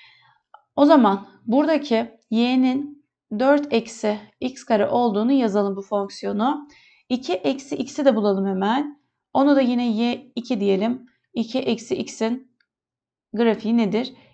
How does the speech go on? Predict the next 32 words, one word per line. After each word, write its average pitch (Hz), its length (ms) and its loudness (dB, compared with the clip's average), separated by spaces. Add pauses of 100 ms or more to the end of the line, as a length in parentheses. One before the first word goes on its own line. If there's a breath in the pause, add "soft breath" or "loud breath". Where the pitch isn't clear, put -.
X 240 200 -6
yerine 277 180 4
sıfır 269 280 -4
verdiğimde 233 480 2
y 233 240 0
ikidir. 233 360 -4
Yani 240 240 -2
sıfıra 226 260 -4
ikiden 214 340 0
geçecek. 220 540 -6 (440)
Sıfıra 233 360 -2
iki 247 460 -6
şurası. 214 880 -2 (2250)
Çünkü 226 240 -2
neden 220 300 0
orası? 202 400 -4
Çünkü 226 360 -4 (240 loud breath)
sıfır - 300 -6
yazdığımız 214 500 2
zaman 214 560 0
kök 220 260 -4
dört 214 200 -2
iki 226 160 -6
olarak 208 300 0
çıkacağı 208 380 0
için 269 200 -4
buraya 226 140 2
iki 208 220 -8
dedim 214 240 0
direkt. 269 320 -2 (320)
Oradan 220 580 -2
geldi. 208 500 -2